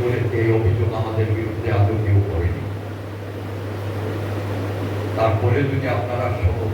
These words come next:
সব মানুষকে খুঁজে বের করতে না পারেন, এটা আপনাদের ব্যর্থতা। আশা করি জনগণের দৃষ্টি খুলে গেছে। আগামীতে আপনারা সেই দলকেই দিবেন যারা শুধু ক্ষমতার জন্য রাজনীতি করে না, যারা দেশের জনগণের কল্যাণ, জনগণের উন্নতি এবং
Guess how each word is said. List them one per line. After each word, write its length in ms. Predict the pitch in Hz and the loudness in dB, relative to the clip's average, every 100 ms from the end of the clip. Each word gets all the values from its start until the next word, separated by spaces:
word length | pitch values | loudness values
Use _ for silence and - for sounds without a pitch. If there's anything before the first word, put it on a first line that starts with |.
| - - | 0 2
সব 160 | 117 - - | 2 2 2
মানুষকে 420 | 117 117 - - | 2 4 2 2
খুঁজে 320 | - - 95 | -2 -2 0
বের 140 | 104 | 0
করতে 440 | - - - 104 101 | 0 -2 -4 0 2
না 60 | |
পারেন, 400 | 95 98 104 104 - - - - - | 4 2 2 0 0 -4 -6 -6 -4
এটা 180 | - - | -2 0
আপনাদের 440 | - 101 - 92 - | 2 2 4 4 4
ব্যর্থতা। 440 | 95 - - - - - - - - - | 4 2 2 0 0 -4 -4 -6 -6 -2
আশা 180 | 156 - - | 0 2 4
করি 220 | 180 170 | 4 4
জনগণের 680 | 147 131 127 135 135 131 - | 2 2 2 2 2 0 2
দৃষ্টি 360 | - - - - - | 2 2 0 -2 0
খুলে 200 | - - | 0 0
গেছে। 340 | - - - - - - - | 0 0 -2 -2 -6 -6 -2
আগামীতে 520 | 170 170 170 170 165 | 2 2 4 2 2
আপনারা 420 | 165 151 151 175 180 - | 2 0 -2 -2 -4 0
সেই 140 | 202 202 | 0 2
দলকেই 420 | 214 208 - 262 | 2 2 0 0
দিবেন 380 | - - - - - - - - | 0 0 2 0 0 -6 -2 2
যারা 200 | 180 - | 4 4
শুধু 240 | 202 202 - - | 4 2 2 4
ক্ষমতার 500 | 208 269 269 277 277 | 4 4 4 4 6
জন্য 400 | 233 226 208 190 | 6 6 2 0
রাজনীতি 460 | - 175 - 151 | 0 -2 -4 -4
করে 140 | 135 120 | -2 -2
না, 160 | 101 - - - - - | -2 -4 -8 -10 -10 0
যারা 260 | 143 139 - | 4 4 4
দেশের 460 | 185 - - - | 2 2 2 0
জনগণের 540 | - - 262 269 262 240 | 2 2 4 2 2 2
কল্যাণ, 460 | 220 208 214 233 - 180 | 0 0 0 0 -2 -2
জনগণের 540 | 175 175 214 214 - | -2 0 0 0 -2
উন্নতি 520 | 185 202 220 - 262 | -2 0 0 0 0
এবং 320 | 226 190 175 | 0 0 0